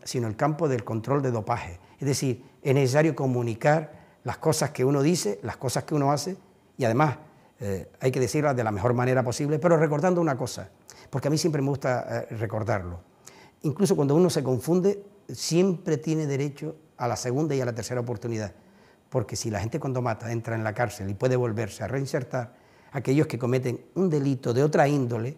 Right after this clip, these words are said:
es verdad, porque han hecho una trampa, tienen que pagarlo. Porque yo creo que el concepto ético de pagar la trampa,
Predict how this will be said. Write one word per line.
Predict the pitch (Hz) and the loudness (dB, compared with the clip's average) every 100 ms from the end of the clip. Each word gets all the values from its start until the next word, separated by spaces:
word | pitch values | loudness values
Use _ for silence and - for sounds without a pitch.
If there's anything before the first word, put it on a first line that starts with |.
| - | -12
es | - | -4
verdad, | 131 117 127 | 0 4 2
porque | 113 110 | 0 -6
han | 110 | -4
hecho | 113 | -2
una | 120 | -4
trampa, | 113 117 - 131 - - | -2 -4 -6 -14 -16 -14
tienen | - 160 156 | 0 2 2
que | 147 | 2
pagarlo. | 139 127 98 98 - - | 4 2 0 -8 -16 -6
Porque | 147 117 135 - - - - - | -4 -2 -2 -4 -16 -20 -16 4
yo | 185 | 8
creo | 202 214 | 10 8
que | 185 | 6
el | 143 | 4
concepto | 123 147 131 - 220 208 - - 170 | 2 2 2 4 6 6 4 8 8
ético | 175 160 143 135 | 8 4 -4 -4
de | 117 | -4
pagar | 107 117 147 135 | -2 4 4 4
la | 127 | 0
trampa, | 117 180 214 208 214 | 4 2 2 -6 -10